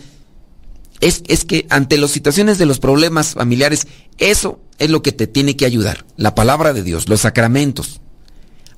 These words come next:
¿Algunos recursos se podrán tomar? Sí. Así como se toma una parábola o como se toma una analogía o algo que orienta, se puede tomar. Pero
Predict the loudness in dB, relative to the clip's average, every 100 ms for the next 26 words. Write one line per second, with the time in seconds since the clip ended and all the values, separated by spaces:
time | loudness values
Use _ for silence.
0 | -4 0 2 2 2 2 0 0 0 -2
1 | -6 -4 -2 2 2 2 2 0 2 0
2 | -2 -10 _ -20 -10 -6 0 2 0 -4
3 | -14 -20 -20 _ _ -20 -12 -4 -2 0
4 | 0 -2 -2 0 0 2 0 0 0 2
5 | 2 0 -2 -8 -18 -20 _ _ -10 -4
6 | 0 0 0 2 2 2 2 0 0 -4
7 | -4 -2 -2 -2 2 2 2 -2 -4 0
8 | 2 2 -4 -6 -20 -20 -20 _ 0 2
9 | 4 2 2 0 -2 -6 _ _ -10 -6
10 | -2 -2 -2 -4 -4 -10 -20 -20 -20 -20
11 | -20 -20 -20 -20 -12 0 2 2 2 0
12 | 0 0 -2